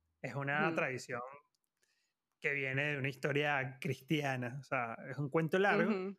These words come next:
Speaker 1: pero pasó de ser una fiesta pagana a una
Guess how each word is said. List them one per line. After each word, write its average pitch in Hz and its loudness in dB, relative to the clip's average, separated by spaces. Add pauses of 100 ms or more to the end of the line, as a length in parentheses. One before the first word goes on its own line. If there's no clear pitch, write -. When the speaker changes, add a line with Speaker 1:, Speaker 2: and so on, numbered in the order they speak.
(460)
Speaker 1:
pero 202 0 (200)
pasó 143 -2
de 147 -2
ser 156 -2
una 143 -4
fiesta 175 -2
pagana 202 0 (400)
a 131 2
una 135 -2